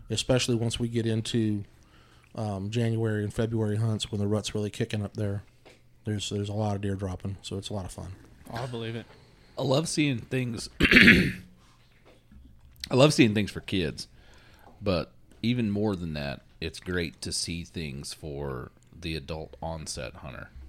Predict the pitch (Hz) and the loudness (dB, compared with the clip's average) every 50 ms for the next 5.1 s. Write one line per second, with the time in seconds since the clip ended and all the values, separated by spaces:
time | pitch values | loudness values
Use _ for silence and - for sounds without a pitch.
0 | - - - 131 104 - 82 71 - 90 87 80 78 - - - - - - - | -8 0 0 0 2 0 -2 -6 -6 -6 -6 -6 -6 -8 -10 -12 -14 -18 -14 -6
1 | - 110 104 90 80 - - 123 120 104 92 87 85 - - - 80 - 92 90 | -4 -2 -2 -2 0 0 0 2 2 2 0 0 -4 -6 -8 -10 -10 -8 -8 -8
2 | - - - 82 - 85 85 78 - - 113 107 98 - - - - - - - | -6 -6 -8 -10 -8 -10 -12 -10 -8 -4 -4 -4 -4 -4 -8 -10 -12 -14 -20 -20
3 | - - - - - - - - - - 90 85 80 73 71 69 64 62 - - | -20 -20 -20 -20 -20 -20 -20 -20 -16 -12 -8 -6 -6 -4 -6 -6 -8 -8 -10 -10
4 | 80 82 67 65 78 82 - 117 107 - 95 80 90 87 87 87 85 85 82 76 | -12 -10 -10 -10 -10 -6 -4 -4 -4 -4 -4 -4 -2 -2 0 0 -2 -2 -2 -4
5 | - | -6